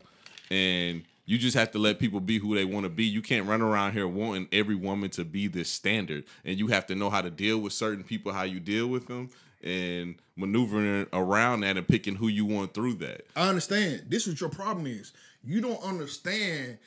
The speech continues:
Speaker 2: that we as people do certain things because it's in our culture, and you can change the culture. That's what you don't understand. You don't understand that. See, right now you thinking that everybody think individually.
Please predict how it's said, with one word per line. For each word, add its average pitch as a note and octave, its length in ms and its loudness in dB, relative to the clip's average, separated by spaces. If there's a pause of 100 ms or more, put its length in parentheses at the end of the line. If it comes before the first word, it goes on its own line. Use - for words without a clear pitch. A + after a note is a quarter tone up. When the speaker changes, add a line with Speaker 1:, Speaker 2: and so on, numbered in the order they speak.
(240)
Speaker 2:
that B2+ 380 -4
we F3+ 480 2 (840)
as C3+ 200 -4
people D#3 540 4
do C#3 200 -2
certain D#3 340 -4
things F#3 280 -2
because D#3 360 0
it's E3 120 -4
in E3+ 180 0
our D3 140 -4
culture, F#3 580 -4
and D3 140 -2
you G#3 100 4
can D3+ 180 -6
change F#3+ 460 0
the B2+ 100 -8
culture. G#3+ 380 2
That's A3+ 200 0
what G#3 100 0
you A3+ 80 -2
don't G#3+ 160 -2
understand. F3 520 -4 (200)
You G#3+ 100 4
don't C4 80 0
understand A#3 540 0
that. E3+ 220 2 (120)
See, A3 160 2
right G#3+ 240 8
now B3 80 4
you A#3+ 140 6
thinking G3+ 240 6
that E3 80 4
everybody F3+ 320 2
think F3 260 -4
individually. D#3 460 -2